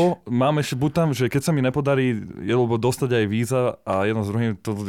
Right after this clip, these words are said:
Speaker 2: akože je ťažšie. Uvidím, či sa mi to podarí. Kebyže náhodou ne, tak mám taký plán, že chcem každý rok chodiť do L A na dva, tri mesiace. A ten zbytok roku na to zarábať, aby som tam mohol ísť iba
Speaker 1: Jo,
Speaker 2: tak.
Speaker 1: tam je asi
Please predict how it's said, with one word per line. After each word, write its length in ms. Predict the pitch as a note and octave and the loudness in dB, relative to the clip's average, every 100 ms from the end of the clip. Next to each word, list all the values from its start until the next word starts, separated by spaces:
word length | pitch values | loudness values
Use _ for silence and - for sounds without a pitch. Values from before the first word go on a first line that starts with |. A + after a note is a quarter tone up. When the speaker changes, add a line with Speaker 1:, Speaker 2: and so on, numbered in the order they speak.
| F#2+ | -6
Speaker 2:
akože 320 | F#2+ G#2+ G#2 G#2 G2 | -6 -4 0 0 0
je 120 | G#2+ | -2
ťažšie. 440 | - F#2 - A#2+ C3+ - _ _ | 0 -2 -2 -4 -4 -6 _ _
Uvidím, 260 | - A#2 A#2 | -2 0 0
či 80 | F#2 | -2
sa 120 | A2+ | -2
mi 60 | A2+ | -2
to 100 | A2 | -2
podarí. 480 | G#2 A2 B2+ C3 - | 0 0 0 -2 -8
Kebyže 320 | - B2 C3 | -4 0 2
náhodou 320 | A#2+ A#2+ C3 A2 | 2 2 2 2
ne, 140 | A2+ | 0
tak 160 | A#2+ A2+ | 0 0
mám 100 | A2 | 0
taký 300 | G#2+ G#2+ B2+ | -2 -2 -4
plán, 340 | - G#2+ A#2+ - | -2 0 0 -4
že 240 | G2 G#2+ | -4 -4
chcem 160 | - G#2+ | -4 -4
každý 320 | - A#2 A2+ | 0 0 0
rok 140 | A#2 A2+ | -2 -2
chodiť 300 | A2 G#2 A2 | -4 -2 -2
do 120 | G2+ | 0
L 140 | G#2 G#2 | 0 2
A 80 | G#2+ | 0
na 200 | G#2 G2 | 0 -2
dva, 160 | F#2+ G#2 | -2 -2
tri 140 | G2 F#2+ | -4 -4
mesiace. 460 | F2+ F#2+ F#2 E2 _ - - - - | -4 -6 -8 -12 _ -20 -20 -20 -4
A 120 | F#2+ - _ | -4 -4 _
ten 160 | - A2+ | -2 -2
zbytok 560 | F2 F2+ G2+ B2+ C3 - - | -2 -4 -2 -2 -2 -6 -8
roku 400 | G2 G2+ - A2+ | -4 -2 -2 -2
na 80 | G#2+ | 0
to 80 | G#2+ | -2
zarábať, 420 | F#2+ E2+ G2+ G2+ | -2 0 2 2
aby 140 | F#2+ | 0
som 140 | F#2+ G2+ | 0 -2
tam 160 | G2+ | -2
mohol 240 | F#2+ F#2+ F#2 | -2 -2 -2
ísť 300 | F#2+ - - | -2 -6 -10
iba 160 | G2 A#2 | -2 2
Speaker 1:
Jo, 100 | A2+ | 2
Speaker 2:
tak. 240 | A2 G#2+ | 2 0
Speaker 1:
tam 140 | B2 B2 | 0 2
je 80 | |
asi 180 | B2+ C#3+ | 0 0